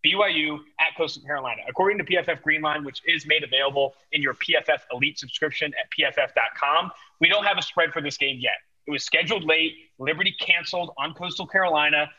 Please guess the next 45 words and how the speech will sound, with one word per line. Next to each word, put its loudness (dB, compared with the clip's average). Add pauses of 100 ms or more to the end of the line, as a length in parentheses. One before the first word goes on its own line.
(120)
so -6
they 2
were 0
able -2
to 2
reschedule -2
this -6
game 2 (220)
against 0
B 2
Y 4
U. 0 (240)
But 2
the 2
number 2
that 4
I've 2
heard -8
been -6
floating 0
around 0 (320)
is -12
minus 2
ten 2 (300)
for -2
the -6
B 0
Y 4
U 0
Cougars -4
on 0
the -6
road. 2
What's 2
your 4
prediction 2
for 0
this 0
number 2
when 2
it 0
does 4
get -2
made 0
live? 0